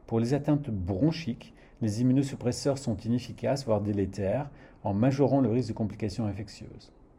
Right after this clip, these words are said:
Seul un traitement symptomatique par bronchodilatateur, éventuellement associé à des corticoïdes inhalés, est alors recommandé. En cas de surinfection répétée liée à des bronchiectasies, on peut proposer un traitement par macrolide faible dose,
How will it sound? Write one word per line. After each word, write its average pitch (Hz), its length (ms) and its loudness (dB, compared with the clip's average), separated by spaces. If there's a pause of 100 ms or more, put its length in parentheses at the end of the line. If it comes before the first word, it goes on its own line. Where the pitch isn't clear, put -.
(460)
Seul 165 300 4
un 147 80 6
traitement 139 340 4
symptomatique 127 720 2
par 95 180 0
bronchodilatateur, 110 1300 2 (240)
éventuellement 113 520 0
associé 107 360 -4
à 104 60 0
des 95 80 -4
corticoïdes 98 580 -4
inhalés, 95 420 -2 (380)
est 120 100 -4
alors 127 300 2
recommandé. 135 600 4 (1000)
En 120 100 0
cas 139 200 4
de 107 120 2
surinfection 139 800 0
répétée 117 460 2
liée 107 320 2
à 107 80 4
des 98 180 -4
bronchiectasies, 107 1600 -2 (460)
on 120 100 2
peut 202 160 2
proposer 143 400 2
un 143 80 2
traitement 131 300 0
par 127 180 4
macrolide 123 640 2
faible 120 300 4
dose, 95 400 -4